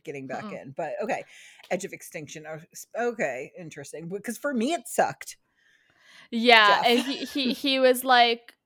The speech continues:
Speaker 2: he, I mean, that's, that's really all you need to know. And then, like, he read part of his, I guess, like, when it's a new se-, a new season is upon us, he, like, writes these creative briefs or, like, what he calls a Bible.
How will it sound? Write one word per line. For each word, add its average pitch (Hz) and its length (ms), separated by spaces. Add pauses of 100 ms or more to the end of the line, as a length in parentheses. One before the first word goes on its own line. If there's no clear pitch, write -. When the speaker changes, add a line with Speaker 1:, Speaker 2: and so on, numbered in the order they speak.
Speaker 2:
he, 226 220
I 240 300
mean, 247 140
that's, 247 280 (140)
that's 254 240
really 208 180
all 180 160
you 190 60
need 185 140
to 196 100
know. 185 280
And 214 120
then, 214 140
like, 214 200 (300)
he 269 300
read 196 720 (280)
part 208 300
of 208 140
his, 196 400
I 240 80
guess, 233 320
like, 359 200
when 311 140
it's 302 120
a 285 80
new 247 260
se-, - 160
a 214 100
new 226 200
season 254 280
is 214 120
upon 220 360
us, 185 120 (340)
he, 247 200
like, 226 200
writes 190 440
these 247 220
creative 202 800 (140)
briefs 175 760
or, 208 180
like, 185 220 (140)
what 190 140
he 202 100
calls 208 340
a 190 60
Bible. 202 580